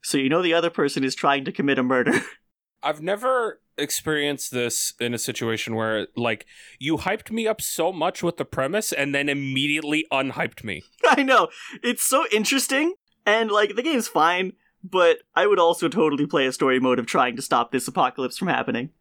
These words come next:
Speaker 2: F-, fuck a game. Give me an anime of this. This is a cool concept. I like this.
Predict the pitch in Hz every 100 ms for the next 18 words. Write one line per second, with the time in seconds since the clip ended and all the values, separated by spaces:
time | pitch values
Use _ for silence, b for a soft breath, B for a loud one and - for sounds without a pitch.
0 | B B 151 - - 247 403 392 262 427
1 | 302 220 381 370 254 453 370 160 123 104
2 | - 165 214 302 311 320 339 330 427 -
3 | 139 - 175 277 - 139 104 - - -